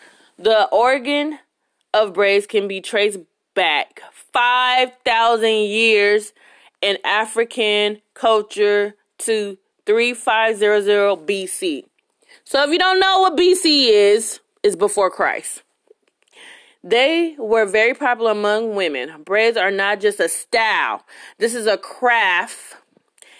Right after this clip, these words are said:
It's a form of art. Braiding started in Africa with the Himbaya, Himbaya people of Nubia,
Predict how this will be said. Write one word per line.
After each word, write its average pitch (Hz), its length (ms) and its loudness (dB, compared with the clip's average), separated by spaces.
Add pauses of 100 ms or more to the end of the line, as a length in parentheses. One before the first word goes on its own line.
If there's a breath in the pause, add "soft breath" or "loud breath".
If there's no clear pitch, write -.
(160 loud breath)
It's 214 200 2
a 190 100 2
form 233 400 0
of 254 240 -2
art. - 680 0 (840 loud breath)
Braiding 240 480 0
started 226 480 0 (100)
in 196 160 -2
Africa 185 800 -2 (380 loud breath)
with 196 320 -2
the 190 260 0 (160)
Himbaya, 220 800 -2 (300)
Himbaya 233 720 -2 (560 soft breath)
people 254 460 0
of 196 520 2 (160)
Nubia, 185 920 -2